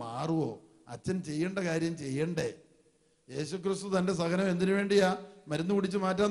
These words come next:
നോക്കിയോ? ഇല്ല. ലോകരക്ഷയ്ക്ക് വേണ്ടി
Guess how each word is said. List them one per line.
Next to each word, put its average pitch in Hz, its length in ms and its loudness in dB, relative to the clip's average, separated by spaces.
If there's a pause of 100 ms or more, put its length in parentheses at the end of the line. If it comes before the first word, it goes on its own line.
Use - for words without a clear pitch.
നോക്കിയോ? 208 340 6 (680)
ഇല്ല. 170 120 6 (760)
ലോകരക്ഷയ്ക്ക് 190 840 4
വേണ്ടി 180 260 4